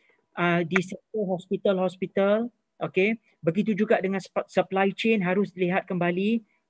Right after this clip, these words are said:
you know, supply chain di Indonesia. Okey, now, lagi satu recommendation adalah to encourage development of medical. Yes. Masa covid ini kita melihat, kita kena,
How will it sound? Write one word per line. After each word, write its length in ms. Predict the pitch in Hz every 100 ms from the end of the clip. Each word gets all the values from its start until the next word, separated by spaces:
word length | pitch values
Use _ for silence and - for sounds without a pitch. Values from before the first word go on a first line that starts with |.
| -
you 80 | 165
know, 240 | 190 240 240 _ _
supply 320 | 170 - 185
chain 240 | 180 202 185
di 160 | 170
Indonesia. 560 | 175 165 170 170 190 139 _ _
Okey, 320 | - - 139 - -
now, 320 | 185 190 180 185 _ _ _ _ _ _ -
lagi 160 | 165 175
satu 240 | 190 208
recommendation 640 | 196 170 185 180 190 240 196
adalah 260 | 170 175 190
to 160 | 190
encourage 400 | 165 170 196 202
development 480 | 165 165 180 202 208
of 80 | 156
medical. 480 | 170 175 - 156 117 _
Yes. 340 | 165 139 110 - _ - _ -
Masa 260 | 170 208
covid 380 | 208 196 196 208
ini 180 | 196 220
kita 240 | 214 208
melihat, 480 | 196 196 190 208 220 - _ -
kita 240 | 190 208
kena, 240 | 202 190